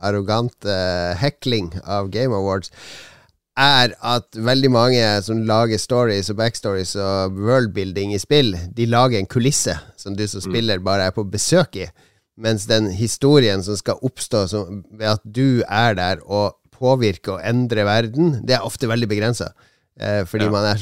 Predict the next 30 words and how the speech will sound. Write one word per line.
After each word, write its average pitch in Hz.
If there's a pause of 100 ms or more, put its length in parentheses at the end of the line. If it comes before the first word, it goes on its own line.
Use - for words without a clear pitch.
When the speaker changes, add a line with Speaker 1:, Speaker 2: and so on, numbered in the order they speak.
Speaker 1:
blir 110
så 107
forelsket 107
i 95 (100)
alt 92
det 92
der, 92
eh, 90 (320)
man 107
har 107
laget 107
rundt, - (180)
og 92
så 104
blir 107
du 98
bare 92
Speaker 2:
Ja, 123
Speaker 1:
en 113
Speaker 2:
ja. 104
Speaker 1:
sånn 92
passasjer. 120
Speaker 2:
Backstory. 143 (400)
Speaker 1:
Ja, 135
du 143
blir 175
bare 147
en 135
sånn 135
passasjer 147